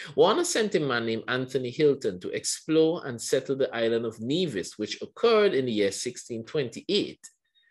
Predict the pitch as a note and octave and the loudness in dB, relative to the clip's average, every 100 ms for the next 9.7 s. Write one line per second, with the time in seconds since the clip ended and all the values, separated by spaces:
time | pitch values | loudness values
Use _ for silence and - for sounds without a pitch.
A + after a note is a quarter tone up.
0 | - - _ - C4 B3+ E3 C3 A#2+ A2+ | -20 -20 _ 6 6 4 4 6 4 2
1 | A2 A#2 G#2 G#2+ A#2 A2 A2 - G#2 - | -2 -2 0 -2 -4 -4 -4 -6 -8 -8
2 | - - D3+ C#3 C#3 - - _ A#2+ C3+ | -12 2 4 4 2 -4 -8 _ 0 2
3 | A2+ D#2 A#1 - _ _ _ _ _ _ | 0 -8 -14 -20 _ _ _ _ _ _
4 | _ _ A2 D3+ D3+ G#2+ C3 B2 A#2 A2+ | _ _ 0 4 4 2 -2 0 4 2
5 | - E3+ - F3 D#3+ D#3 E3 C#3 G#2+ - | 2 -6 -6 -10 -6 2 2 2 -2 -4
6 | G#3+ A#2 - - - - A#2 C3 D3 F#3 | -2 -2 -6 -16 -20 -2 2 2 0 -2
7 | - D#3+ D3+ D3+ D3 B2+ B2 B2+ - - | -4 -4 -2 -6 -4 -4 -4 -4 -6 -4
8 | - C3+ E2+ D2 _ _ _ A3 C4+ D#4+ | -2 -2 -6 -14 _ _ _ 0 0 2
9 | A#3 B2+ A2 F#2 D#2 D2 - | 2 2 0 -2 -6 -8 -8